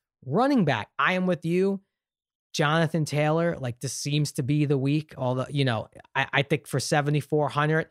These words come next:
loading up on him, I think you'll see a lot of that in a lot of lines. I think you almost have to have him in there to kinda counter everybody else's lineup that will have him in there.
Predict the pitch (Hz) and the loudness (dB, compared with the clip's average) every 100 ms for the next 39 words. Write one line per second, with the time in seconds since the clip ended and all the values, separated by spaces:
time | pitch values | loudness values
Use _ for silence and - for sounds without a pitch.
0 | _ _ - 135 151 151 156 151 151 143 | _ _ -6 0 2 2 0 0 -2 -2
1 | 131 143 151 156 160 - 139 147 123 - | -2 0 0 -2 -4 -6 -6 -4 -6 -8
2 | _ 160 160 196 190 233 196 170 156 147 | _ -10 -2 0 0 0 2 2 2 2
3 | 120 123 120 127 127 123 135 135 147 185 | 0 0 0 0 0 0 0 -2 -2 -2
4 | 196 220 208 202 196 170 175 156 147 160 | 0 0 0 -2 -4 -2 -2 -2 -2 -2
5 | 180 202 202 - _ - 151 165 165 151 | -2 -2 -6 -14 _ -6 -2 2 2 0
6 | - 160 160 147 131 131 127 131 120 127 | -2 -2 0 0 -2 -2 -2 -2 0 0
7 | 131 131 104 117 127 110 - 131 - 131 | -2 -2 -6 -2 0 -2 -4 -6 -2 -2
8 | 120 123 107 113 107 98 | 0 0 -2 -4 -4 -6